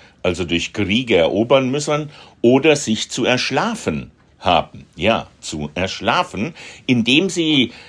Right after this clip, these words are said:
die Herzen der Jünglinge und Jungfrauen in diesem schon vorhandenen Völkerland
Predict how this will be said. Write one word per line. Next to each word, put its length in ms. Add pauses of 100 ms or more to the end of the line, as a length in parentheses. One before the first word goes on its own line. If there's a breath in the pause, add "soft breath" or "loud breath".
(140 loud breath)
die 140
Herzen 680
der 160
Jünglinge 640
und 220
Jungfrauen 840 (320 loud breath)
in 200
diesem 420
schon 280
vorhandenen 720
Völkerland 1000